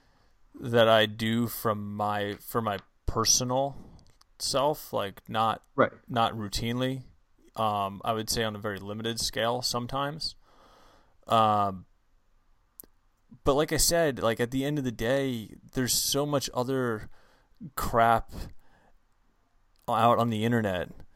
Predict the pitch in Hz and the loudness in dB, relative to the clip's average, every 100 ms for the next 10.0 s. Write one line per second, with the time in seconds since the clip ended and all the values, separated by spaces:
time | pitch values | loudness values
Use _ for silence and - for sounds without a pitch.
0 | - - 104 117 113 - _ - 123 117 | -20 0 4 6 4 -8 _ -12 2 4
1 | 107 120 131 127 117 107 113 - 101 98 | 6 6 6 6 4 4 2 0 0 2
2 | 95 82 - - - - - 110 95 135 | 2 0 -6 -10 -10 -6 6 6 8 8
3 | 151 170 151 143 151 156 - 135 127 110 | 10 12 12 12 10 8 4 6 8 8
4 | 117 123 117 123 127 123 127 120 135 135 | 6 4 0 -2 -2 2 2 0 4 6
5 | 135 - 135 123 120 - 123 123 139 123 | 6 6 4 4 2 2 4 4 4 4
6 | 117 107 104 110 107 98 92 - 98 98 | 4 6 6 6 4 2 0 4 6 6
7 | 95 - - _ _ _ _ _ _ _ | 2 -14 -20 _ _ _ _ _ _ _
8 | - - _ - 135 117 113 104 95 - | -14 -14 _ 6 8 8 8 4 0 2
9 | 117 107 76 123 127 131 117 120 120 | 4 4 4 8 8 6 8 8 8